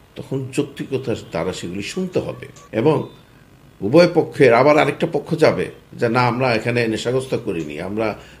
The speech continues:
বই পড়ে আবৃত-, আবৃত্তি করছিলাম।" তখন আমরা বলবো, "ছেলে মেয়েদের ডিস্টার্ব করেন কেন? ওরা তো ওখানে পড়াশোনা করছিল।" হ্যাঁ, এই যে দুটা role, এখান থেকে আমাদের মুরব্বীদেরও, আমাদেরও গার্ডিয়ানদেরও বের হয়ে আসতে হবে।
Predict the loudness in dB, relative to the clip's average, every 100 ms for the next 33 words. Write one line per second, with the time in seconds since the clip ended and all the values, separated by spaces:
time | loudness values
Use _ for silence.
0 | -8 -6 -2 2 2 4 6 6 4 0
1 | 0 2 2 2 -2 -2 -2 -4 -6 -8
2 | -8 -10 -14 _ _ _ _ 0 6 8
3 | 8 6 4 0 2 6 6 6 2 0
4 | -2 -4 0 0 2 2 2 0 0 2
5 | 2 2 2 2 0 0 0 -4 -4 -4
6 | 2 2 4 4 4 0 -4 -6 -6 -10
7 | -10 -8 -8 -8 -12 -20 -20 -12 2 4
8 | 6 6 6 4 0 4 6 8 10 8
9 | 4 -8 -20 -20 -8 -2 0 2 2 2
10 | 0 2 2 2 4 4 4 4 2 2
11 | 0 0 0 2 6 6 6 2 -12 -20
12 | -8 -4 0 2 2 2 2 2 4 4
13 | 6 2 2 -2 -2 -4 -2 -4 -8 -10
14 | -16 -16 -16 -18